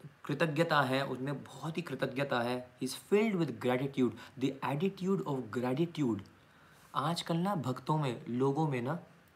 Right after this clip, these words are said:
ग्रैटिट्यूड नहीं है। वो भूल जाते हैं किन्होंने उनको भक्ति दी, किन्होंने उनको ट्रेन किया भक्ति में।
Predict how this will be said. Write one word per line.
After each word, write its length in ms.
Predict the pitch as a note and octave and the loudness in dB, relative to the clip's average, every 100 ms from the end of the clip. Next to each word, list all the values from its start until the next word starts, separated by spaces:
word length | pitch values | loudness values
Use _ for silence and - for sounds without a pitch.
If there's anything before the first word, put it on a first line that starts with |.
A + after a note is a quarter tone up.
| - - | -20 -10
ग्रैटिट्यूड 640 | A#2 C3 C#3 F3 F3 E3+ D3 | -2 2 2 2 2 0 2
नहीं 240 | C#3+ A#2 | 0 -2
है। 160 | G2 - - - _ _ _ - | -6 -10 -20 -20 _ _ _ -2
वो 60 | |
भूल 340 | C#3+ A2 D3+ F3+ | -2 4 6 6
जाते 340 | C#3+ B2 - | 6 2 0
हैं 260 | B2+ A#2+ - _ _ | -4 -4 -8 _ _
किन्होंने 360 | E3 D#3+ E3 D#3+ | 2 4 4 2
उनको 360 | D3 C#3+ D3+ | 0 0 -2
भक्ति 580 | C3 B2 B2 - D3 C#3+ - - - | -2 -4 -6 0 0 0 -4 -20 -14
दी, 380 | A2 B2 D3 D#3 - - - - | 0 6 6 6 0 -18 -20 -2
किन्होंने 300 | E3+ E3+ F3 | 0 2 4
उनको 300 | E3+ D3+ D#3+ | 2 2 0
ट्रेन 440 | D3+ D3 D3 E3+ | -2 0 2 2
किया 240 | E3+ D#3 D3 | 2 0 0
भक्ति 380 | A#2 A#2 - D3 | -2 -4 -2 0
में। 300 | C#3 C#3 | 0 -2